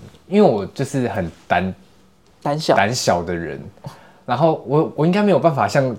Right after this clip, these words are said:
Speaker 1: 就是电影主角经历那么多事情，还愿意再走一遭的人。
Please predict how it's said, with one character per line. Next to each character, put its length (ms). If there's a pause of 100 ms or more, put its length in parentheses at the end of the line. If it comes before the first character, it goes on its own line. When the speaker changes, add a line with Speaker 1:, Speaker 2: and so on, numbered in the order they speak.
Speaker 1:
就 100
是 140
电 200
影 160 (220)
主 160
角 160
经 220
历 80
那 100
么 100
多 140
事 220
情， 200
还 140
愿 260
意 160
再 200
走 280
一 80
遭 240
的 140
人。 160